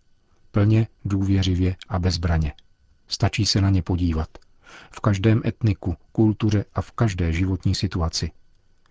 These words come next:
Když nastane opak, jsou děti zraněny pohoršením, někdy nesnesitelným pohoršením, které je o to závažnější,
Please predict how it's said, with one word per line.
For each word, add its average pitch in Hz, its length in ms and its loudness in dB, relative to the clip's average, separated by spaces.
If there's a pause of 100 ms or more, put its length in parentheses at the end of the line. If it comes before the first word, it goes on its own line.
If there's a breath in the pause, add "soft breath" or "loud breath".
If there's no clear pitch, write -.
(300 loud breath)
Když 110 260 2
nastane 120 440 2
opak, 120 340 -2 (380)
jsou 110 260 2
děti 101 280 2
zraněny 98 460 2
pohoršením, 82 800 -2 (540)
někdy 101 340 2
nesnesitelným 87 800 0
pohoršením, 95 680 0 (360 loud breath)
které 107 300 2
je 104 140 4
o 110 120 -4
to 104 120 -2
závažnější, 95 960 0